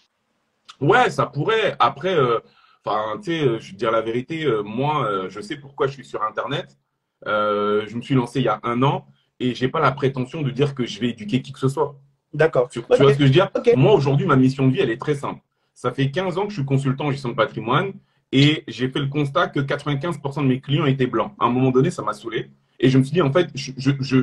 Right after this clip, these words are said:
Speaker 1: enfin, je suis au courant de deux, trois choses et j'aimerais bien les transmettre aux personnes qui me ressemblent.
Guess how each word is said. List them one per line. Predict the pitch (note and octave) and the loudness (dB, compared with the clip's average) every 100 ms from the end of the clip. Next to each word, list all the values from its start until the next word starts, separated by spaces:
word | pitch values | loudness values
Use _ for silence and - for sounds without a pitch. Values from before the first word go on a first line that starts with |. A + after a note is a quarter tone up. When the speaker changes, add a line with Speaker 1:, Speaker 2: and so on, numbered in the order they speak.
| - | 2
Speaker 1:
enfin, | B2+ | -6
je | - | 0
suis | D3 | 2
au | |
courant | D#3 F3 | 4 4
de | C#3 | 4
deux, | B2+ F#3 | 4 2
trois | G3 E3+ | 4 2
choses | C#3+ G#3+ G3+ - _ - | 4 2 0 -8 _ 0
et | C3 | 4
j'aimerais | D3 C#3+ D3 | 4 4 4
bien | C#3+ G3+ A3+ - _ - | 4 2 0 -4 _ 0
les | C3 D3 | 4 4
transmettre | C#3 D#3 C#3+ F3+ A3 - | 2 -4 -2 -4 -4 -2
aux | C#3+ | -2
personnes | D3 C#3 F#3+ | -2 -4 -6
qui | F3 | -4
me | D3+ | -2
ressemblent. | D3 C#3 - - | 0 -2 -8 -12